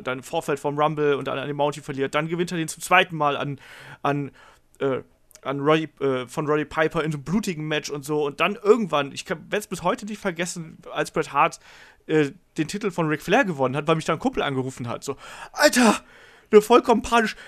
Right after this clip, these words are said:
Bret Hart hat gerade einen Titel gewonnen“, so. Und genau dieser Weg ist das, der, der Wrestling halt eben auszeichnet. Und dieser Weg ist das,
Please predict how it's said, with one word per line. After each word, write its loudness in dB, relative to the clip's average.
Bret 6
Hart 2
hat 2
gerade 0
einen -2
Titel 0
gewonnen“, 2
so. -4
Und -6
genau 2
dieser 0
Weg 0
ist -6
das, -2
der, 0
der -4
Wrestling -6
halt -8
eben -12
auszeichnet. -6
Und -14
dieser -4
Weg -6
ist -10
das, -4